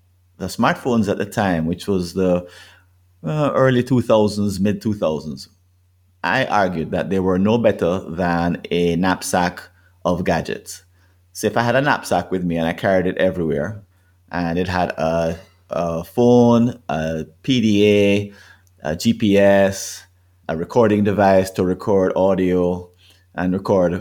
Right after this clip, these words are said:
uh, and a video camera, the smartphone which combined those elements into one,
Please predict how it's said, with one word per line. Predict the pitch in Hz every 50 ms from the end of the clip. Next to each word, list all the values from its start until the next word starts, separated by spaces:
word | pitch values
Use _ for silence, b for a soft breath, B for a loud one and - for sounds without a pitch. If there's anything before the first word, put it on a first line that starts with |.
| - -
uh, | 62 67 - -
and | 92 101 101
a | 98
video | 95 104 98 101 98 92
camera, | - - 98 95 92 92 90 90 90 90 92 92 - b b b b b b b
the | - 92 104 104 101 98 101 101 101 101 101 - - _ _ _ _ _ _ _
smartphone | - - - 123 131 143 139 - - 147 135 135 135 135 131
which | 123 120 - - -
combined | - 131 117 104 95 113 107 104 104 98 95 90 87 90 80
those | - 80 85 101 98 98 98 98 95 95 - - -
elements | - 98 98 95 95 92 92 92 95 - -
into | - 95 95 104 92
one, | 87 87 87 87 87 82 78 78 78